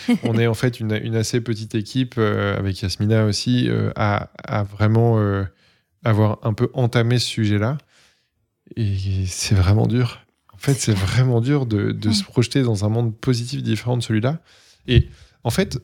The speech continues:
Speaker 2: bien souvent, on arrive surtout à convaincre les gens à qui on s'adresse sur ce thème-là que c'est la direction à aller, plus en montrant en quoi le monde actuel,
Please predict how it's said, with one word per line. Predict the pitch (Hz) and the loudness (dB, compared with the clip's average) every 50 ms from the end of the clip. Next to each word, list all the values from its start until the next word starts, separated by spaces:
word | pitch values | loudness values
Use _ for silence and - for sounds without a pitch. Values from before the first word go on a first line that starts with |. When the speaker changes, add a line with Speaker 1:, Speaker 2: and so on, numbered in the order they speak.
| - | -8
Speaker 2:
bien | - 113 107 127 160 165 | -6 -2 2 4 2 2
souvent, | - - 139 131 160 | 2 0 -2 0 0
on | 180 170 139 | 0 0 0
arrive | 117 113 113 135 139 | 0 0 0 0 -2
surtout | 123 - - 135 120 - 170 156 | -2 -2 -4 -4 -4 -2 -2 0
à | 127 113 | 0 -2
convaincre | - - 135 127 131 151 147 131 - - | -2 -2 -2 0 0 0 -2 -4 -4 -2
les | 113 113 | -2 0
gens | 110 127 131 | 0 0 0
à | 117 104 | -2 -2
qui | - 113 | -4 -4
on | 110 101 | -4 -4
s'adresse | - - 110 101 107 107 107 104 - | -2 -2 -2 -2 0 0 -2 -2 -4
sur | - - 117 104 | -6 -6 -8 -8
ce | - - | -6 -6
thème-là | 104 - - 110 107 107 107 113 123 139 151 - - - - 117 - | -6 -2 -2 0 0 2 2 2 2 0 0 -4 -6 -12 -18 -16 -6
que | - 120 113 110 110 110 - _ _ - | 0 2 4 4 4 0 -4 _ _ -8
c'est | - - - 131 | -6 -4 -2 0
la | 120 123 107 | 0 0 0
direction | 107 113 110 104 - - 117 110 | 0 0 0 -2 -2 -2 -2 0
à | |
aller, | 110 131 143 | 0 0 -2
plus | 143 - - - 156 165 - - | -4 -6 -6 -2 -2 -2 0 2
en | 123 113 | 2 2
montrant | 113 117 120 131 143 147 143 - - - 151 156 185 185 _ _ _ _ - - _ _ _ - | 4 4 4 4 4 2 0 -4 -4 -4 -4 -4 -4 -6 _ _ _ _ -20 -20 _ _ _ -2
en | 123 120 113 | -2 -2 -2
quoi | - - 135 139 143 160 180 208 - _ _ _ _ _ _ _ - - | 0 2 2 2 2 2 -2 -6 -10 _ _ _ _ _ _ _ -10 -4
le | 123 117 127 135 | 0 2 4 4
monde | 143 147 151 143 135 | 2 2 0 0 -2
actuel, | 127 120 - - 147 151 151 147 | -2 -2 -2 -4 -4 -2 -2 -4